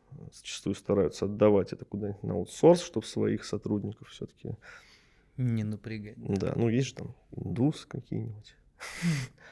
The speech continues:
Speaker 2: Дешевая рабочая сила.
Speaker 1: Ну да, то есть что-то такое. Но все равно, конечно, такого много, и вот эта работа наиболее напряженная и наиболее не приносящая удовлетворения.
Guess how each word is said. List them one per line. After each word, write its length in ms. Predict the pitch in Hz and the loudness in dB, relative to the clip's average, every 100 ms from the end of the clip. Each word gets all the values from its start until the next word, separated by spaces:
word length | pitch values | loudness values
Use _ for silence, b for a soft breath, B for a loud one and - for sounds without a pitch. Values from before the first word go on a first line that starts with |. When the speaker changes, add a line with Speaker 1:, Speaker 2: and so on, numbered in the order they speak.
| b | b
Speaker 2:
Дешевая 580 | - 135 123 - 120 117 | -16 -10 -10 -10 -12 -12
рабочая 400 | 113 113 110 - | -12 -14 -14 -16
сила. 320 | - 120 117 | -16 -12 -4
Speaker 1:
Ну 200 | 107 139 | 4 6
да, 240 | 143 110 76 | 8 6 6
то 100 | - | -2
есть 160 | - - | -8 -8
что-то 320 | - - - | -8 -10 -10
такое. 320 | - - 110 | -14 -8 0
Но 640 | 107 131 139 127 123 113 107 | 4 6 6 6 6 6 2
все 180 | - | 4
равно, 240 | 117 123 101 | 6 6 4
конечно, 400 | - 110 - - | -2 -6 -8 -8
такого 360 | - - 101 | -4 -2 0
много, 320 | 110 151 175 110 | 6 6 6 2
и 60 | |
вот 160 | 101 - | 2 2
эта 160 | 135 107 | 4 6
работа 420 | 98 107 120 110 | 6 4 2 -2
наиболее 500 | 107 107 104 107 110 | -2 2 2 2 0
напряженная 960 | 104 - 101 107 131 127 110 107 107 104 | -6 -8 -4 2 2 2 -2 -2 -6 -10
и 20 | |
наиболее 720 | 104 104 101 107 110 104 101 - _ _ _ | -8 -8 -2 -4 -4 -10 -14 -20 _ _ _
не 100 | 110 | -6
приносящая 600 | 104 110 107 - 107 - 107 | 2 4 4 4 2 2 -2
удовлетворения. 680 | 107 107 107 120 120 107 | 2 4 6 6 2 -2